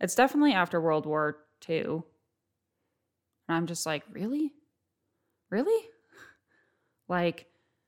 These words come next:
for some reason, I just don't imagine Perot being in the modern day because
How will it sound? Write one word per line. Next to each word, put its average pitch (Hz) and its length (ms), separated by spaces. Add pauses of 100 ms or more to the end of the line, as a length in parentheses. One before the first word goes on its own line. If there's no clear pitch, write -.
(180)
for 202 140
some 220 280
reason, 226 280
I 180 100
just 185 220
don't 185 160
imagine 175 480
Perot 165 400
being 160 320
in 165 160
the 160 60
modern 151 640 (760)
day 147 320
because 147 920